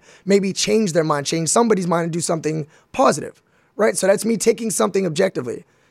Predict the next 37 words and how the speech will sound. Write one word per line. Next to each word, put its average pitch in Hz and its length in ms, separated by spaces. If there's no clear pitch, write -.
you 190 100
know, 190 160
and 190 120
moving 208 260
in 185 80
a 175 60
different 160 280
direction. 170 360
I 156 60
think 180 160
of 160 40
people, 185 240
a - 40
lot 196 200
of 196 80
people 180 160
need 175 120
to 156 60
realize 175 340
that. - 180
You 226 180
have 214 280
it 180 100
in 208 160
your 180 100
brain. 165 320
You 175 80
have 208 220
a 196 40
skill 226 300
set 131 280
that 170 120
could 185 140
be 180 80
used 208 300
for 180 100
something. - 460